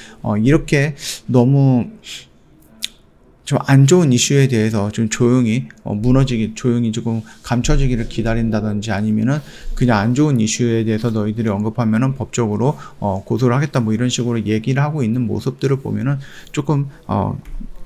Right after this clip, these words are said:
안타까운 모습이죠. 경영진들의 안타까운 모습이다라고 좀 보시면 될 것 같고요.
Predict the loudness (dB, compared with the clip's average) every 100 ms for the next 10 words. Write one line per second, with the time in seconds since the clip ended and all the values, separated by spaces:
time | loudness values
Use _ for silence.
0 | -12 -12 -4 0 2 4 4 4 4 4
1 | 4 4 2 0 0 2 4 2 0 0
2 | -2 -2 -4 -6 -4 -4 -2 -4 -4 -4
3 | -4 -4 -4 -6 -6 -4 -2 -4 -6 -6
4 | -6 -6 -4 -4